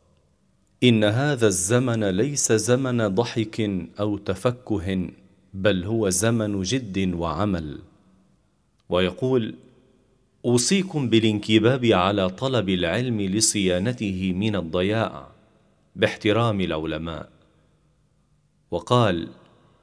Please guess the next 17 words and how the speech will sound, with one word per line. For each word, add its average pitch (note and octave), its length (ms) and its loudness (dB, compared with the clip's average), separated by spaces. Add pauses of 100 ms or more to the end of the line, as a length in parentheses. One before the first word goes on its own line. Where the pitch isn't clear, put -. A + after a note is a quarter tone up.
(540)
"التواضع C3 880 4
أن F#2+ 120 -2
ترى A#2+ 340 2
نفسك G#2+ 520 -2
دون G#2 380 -2
كل F#2+ 400 -2
جليس." F2 760 -4 (840)
ومن B2 380 4
تواضعه B2 960 4
رضي G#2+ 340 2
الله F#2 440 0
عنه G2+ 340 -4
أنه F#2+ 440 -4
قال: G2+ 380 -2 (1200)
"احمد C3+ 340 2
الله B2+ 420 0
تعالى G2 800 0